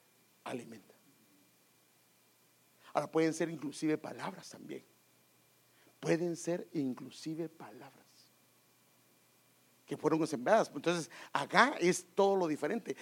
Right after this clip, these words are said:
Estas son amargas. La cizaña, o sea que hay dos tipos de palabras, palabras que salen de la boca de Dios a través de sus siervos, a través de sus siervas, a través de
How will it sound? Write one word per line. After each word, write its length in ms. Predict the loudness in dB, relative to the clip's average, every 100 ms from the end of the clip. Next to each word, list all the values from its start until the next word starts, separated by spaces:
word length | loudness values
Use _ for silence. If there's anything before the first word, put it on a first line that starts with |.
| -2
Estas 300 | 2 2 2
son 260 | 2 2 2 -4
amargas. 840 | -6 -6 -4 -4 -6 -12 -14 -18 _ _ _ _ _ -20 -4
La 160 | 0 2
cizaña, 680 | 0 -4 2 4 4 4 2 -4
o 60 | 0
sea 160 | 4 4
que 160 | 2 0 4
hay 160 | 6
dos 180 | 6 4
tipos 300 | 2 2 2
de 100 | 2
palabras, 400 | 4 6 4 2
palabras 480 | 2 6 6 6 2
que 240 | -4 -4
salen 480 | -4 4 6 6 4
de 80 | 0
la 140 | 0
boca 340 | 2 2 4 2
de 140 | 2
Dios 280 | 4 4 2 -10 -2
a 100 | 0
través 360 | 0 -2 0 0
de 100 | 0
sus 220 | -2 0
siervos, 400 | 2 4 2 0
a 100 | -2
través 360 | -2 2 2 4
de 100 | 2
sus 180 | 0
siervas, 360 | 2 6 6 4 2 0
a 80 | 2
través 360 | 4 4 4 2
de 140 | 2